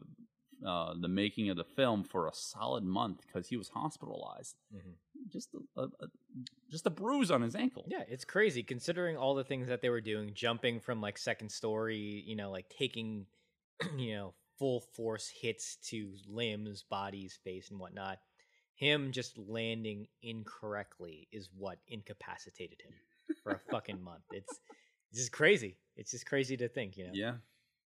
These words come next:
Speaker 1: But I, I just wanna talk about that 'cause, like, I, I definitely needed to get that out of my system. But, uh, back on topic. Uh, so this fight, it, it's, it's all good and all,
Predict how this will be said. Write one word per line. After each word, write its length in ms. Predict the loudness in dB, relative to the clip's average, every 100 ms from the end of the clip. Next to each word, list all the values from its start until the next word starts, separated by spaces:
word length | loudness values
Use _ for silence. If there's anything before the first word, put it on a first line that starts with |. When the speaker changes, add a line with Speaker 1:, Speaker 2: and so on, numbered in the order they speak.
| _
Speaker 1:
But 140 | 6 8 8 8
I, 40 | 4
I 20 |
just 140 | 8
wanna 180 | 8 8
talk 200 | 10 8
about 200 | 8 4
that 120 | 4 -2
'cause, 80 | -6
like, 140 | -10
I, 260 | -10 -6 -4
I 320 | -4 -6 -6
definitely 460 | 0 0 0 -6 -6 -6
needed 440 | -4 -4 -4 -8
to 80 | -10
get 200 | -8 -4
that 60 | -2
out 120 | -2
of 60 | -4
my 100 | -8
system. 480 | -10 -12 -10 -12 -14 _ _ 4
But, 220 | 6 6 4 _ 0
uh, 320 | 4 6 4 0 _ 4
back 200 | 6 8
on 100 | 6
topic. 380 | 6 6 4 -2 -8 0
Uh, 400 | 4 6 4 2
so 200 | 0 4
this 220 | 4 2 -8 4
fight, 260 | 6 6 4 -14 _ _ _ _ _ _ _ 4
it, 160 | 4 4
it's, 160 | 2 2
it's 140 | 6
all 160 | 8 8
good 200 | 6 6
and 100 | 6
all, 320 | 6 6